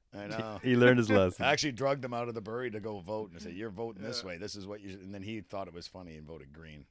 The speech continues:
Speaker 1: But yeah.
Speaker 3: I was hammered. It was hilarious.
Speaker 1: It
Speaker 3: It was
Speaker 1: wasn't funny.
Speaker 3: undoubtedly very funny, man. Sorry you took it seriously.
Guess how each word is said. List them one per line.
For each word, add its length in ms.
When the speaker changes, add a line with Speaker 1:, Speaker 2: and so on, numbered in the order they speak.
Speaker 1:
But 180
yeah. 60
Speaker 3:
I 80
was 140
hammered. 420
It 60
was 200
hilarious. 760
Speaker 1:
It 80
Speaker 3:
It 80
was 180
Speaker 1:
wasn't 320
funny. 40
Speaker 3:
undoubtedly 320
very 320
funny, 340
man. 320
Sorry 220
you 60
took 140
it 120
seriously. 520